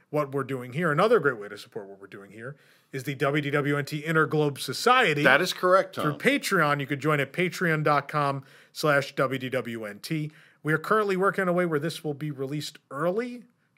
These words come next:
Speaker 1: to our Patreon members. That'll, we'll, we're talking about that. We're gonna figure out the logistics of that, but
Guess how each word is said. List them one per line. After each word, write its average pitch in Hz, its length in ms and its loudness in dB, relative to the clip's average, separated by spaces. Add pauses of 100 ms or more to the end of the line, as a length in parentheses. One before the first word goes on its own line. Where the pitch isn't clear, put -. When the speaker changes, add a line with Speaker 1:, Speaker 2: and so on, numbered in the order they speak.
Speaker 1:
to 170 100 -4
our 139 160 2
Patreon 202 680 -4
members. 233 460 -6
That'll, 139 340 -4 (140)
we'll, 135 360 -16
we're 131 100 -10
talking 143 280 -6
about 131 140 -4
that. 139 140 -4
We're 120 60 -14
gonna 120 100 -14
figure 117 260 -10
out 117 140 -12
the 110 60 -18
logistics 120 580 -14
of 127 80 -18
that, 139 240 -14 (100)
but - 140 -18